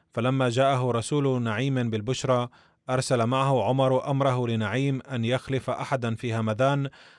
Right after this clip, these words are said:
ويتقدم بنفسه إلى مدينة الري ويقيم فيها بعد هزيمة جيش العدو، لأن هذه المدينة تعد مركزية في هذه المنطقة. على أي حال،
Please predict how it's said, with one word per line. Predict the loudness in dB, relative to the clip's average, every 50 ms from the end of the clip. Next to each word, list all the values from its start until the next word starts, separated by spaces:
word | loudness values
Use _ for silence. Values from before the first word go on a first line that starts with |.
| _ _ -2
ويتقدم | 0 0 0 0 -2 -2 -2 -2 0 2 2 2 2 0
بنفسه | 0 0 -2 -2 -2 -2 -2 -2 -2 -2 -2
إلى | -2 -2 0
مدينة | 0 -2 -2 -2 -2 -2 -2 -2 -2
الري | -2 0 0 0 0 0 -2 -4 -8 _ _ _ _ _ _ _ -4
ويقيم | -2 0 0 0 -2 -2 -2 0 0 0
فيها | -2 -2 -2 -2 0 0 0 0
بعد | 2 0 0 0 0
هزيمة | -2 -2 -2 -2 -2 -2 -2 -2 -2 -4
جيش | -4 -2 -2 -2 -2 -2 -2
العدو، | -2 -2 -2 -2 0 0 0 0 -2 -4 -8 -16 -20 _ _ _
لأن | -6 -4 -2 -2 -2 0
هذه | 0 2 2 2 0 0
المدينة | 0 0 0 -2 0 0 0 0 0 0
تعد | 0 0 -2 -2 0 0
مركزية | -2 -2 -2 -2 -2 -4 -4 -2 -2 -2 -2 -2 -2 -2 -2 -2 -2
في | -4 -4 -4 -2
هذه | -2 -2 -2 -4 -4
المنطقة. | -4 -2 -2 -2 -2 -4 -4 -4 -4 -4 -6 -6 -8 -16 -20 -20 -20 -20 -20 _ _
على | -4 -2 0 0 2
أي | 2 0 0 0 -2 -6
حال، | -4 0 2 4 4 4 2 0 -4 -8